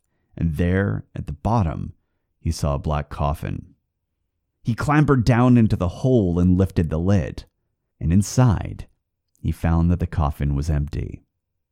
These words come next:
He had hardly done this when the corpse, which had clung to him for more than eight hours, suddenly relaxed its hold on his neck and sank softly into the open coffin. T made no delay then.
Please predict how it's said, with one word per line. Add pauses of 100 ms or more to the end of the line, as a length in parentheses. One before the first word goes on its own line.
(380)
He
had
hardly
done
this
when
the
corpse, (260)
which
had
clung
to
him
for
more
than (100)
eight
hours, (260)
suddenly
relaxed
its
hold
on
his
neck (100)
and
sank
softly
into
the
open
coffin. (1500)
T
made
no
delay
then.